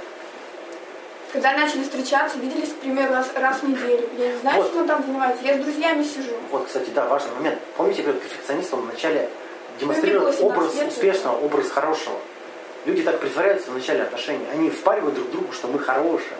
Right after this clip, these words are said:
Speaker 2: мы замечательные. Всё у нас вот и будет замечательно. А потом-то всё. Разоблачение, разоблачение. Таня, ты почему от парня ушла?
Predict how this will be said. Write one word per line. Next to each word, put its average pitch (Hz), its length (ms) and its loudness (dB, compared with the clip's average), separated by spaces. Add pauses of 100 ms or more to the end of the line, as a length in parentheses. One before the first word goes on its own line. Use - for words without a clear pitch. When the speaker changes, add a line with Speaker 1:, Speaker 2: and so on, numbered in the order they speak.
Speaker 2:
мы - 60 -10
замечательные. - 500 -4 (280)
Всё 180 220 0
у 226 60 4
нас 202 200 2
вот 139 140 -2
и - 40 0
будет 156 300 0
замечательно. 123 540 -6
А 95 40 -6
потом-то 127 400 -4
всё. - 1200 -12
Разоблачение, 120 800 -6 (260)
разоблачение. 110 720 -8 (580)
Таня, 196 240 4
ты - 80 -2
почему - 280 0
от - 80 -2
парня - 180 -2
ушла? - 260 -10